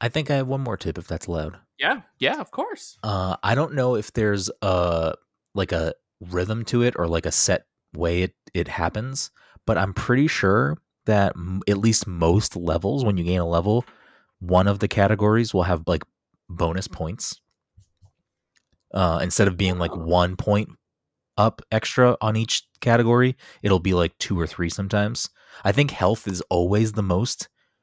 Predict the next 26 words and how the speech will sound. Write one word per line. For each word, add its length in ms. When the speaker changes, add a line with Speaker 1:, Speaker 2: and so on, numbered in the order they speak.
Speaker 1:
'cause 100
I 60
think 200
health 260
usually 260
ranges 320
Speaker 2:
Mm-hmm. 80
Speaker 1:
between, 140
like, 140
three 260
and 120
five, 460
but 180
sometimes 800
on 320
the, 480
like, 180
physical 500
attack 300
defense 500
Speaker 2:
Hmm. 80
Speaker 1:
and 140
the 60
magic 360
attack 300
defense, 540